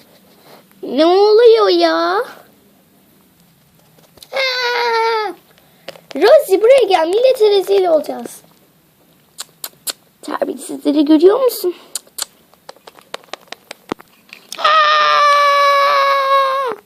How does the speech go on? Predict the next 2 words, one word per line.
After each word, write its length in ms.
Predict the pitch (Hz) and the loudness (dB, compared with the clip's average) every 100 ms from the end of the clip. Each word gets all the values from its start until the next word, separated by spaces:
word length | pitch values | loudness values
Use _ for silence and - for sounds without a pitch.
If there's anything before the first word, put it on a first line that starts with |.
| _ _ _ - | _ _ _ -4
Rosie! 1000 | 247 381 494 508 359 359 403 427 427 403 - _ _ _ _ _ _ _ _ - _ - _ _ - - - - - - - - - - 359 - - - _ _ _ _ _ _ - - _ _ _ _ _ _ _ _ _ _ - | 2 4 4 2 2 2 4 2 0 -2 -8 _ _ _ _ _ _ _ _ -20 _ -20 _ _ -20 -18 -18 -18 -18 -16 -16 -18 -18 -2 -2 -2 -14 -20 _ _ _ _ _ _ -20 -20 _ _ _ _ _ _ _ _ _ _ -4
Aa! 1200 | 453 480 640 622 622 605 605 587 587 587 571 554 | 0 2 2 2 2 2 2 2 0 0 0 -2